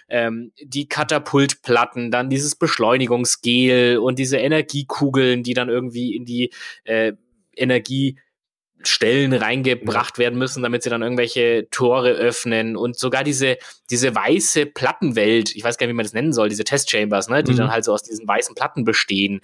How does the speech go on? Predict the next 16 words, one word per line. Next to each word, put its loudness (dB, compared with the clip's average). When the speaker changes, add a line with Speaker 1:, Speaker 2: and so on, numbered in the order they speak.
Speaker 1:
und 0
sogar 2
die 0
Originalsprecherin, 0
glaub 0
ich, -2
von -6
glados 0
ist -4
Speaker 2:
Ja. 0
Speaker 1:
mit -4
an -6
Bord -8
und, -6
äh, -2
das -2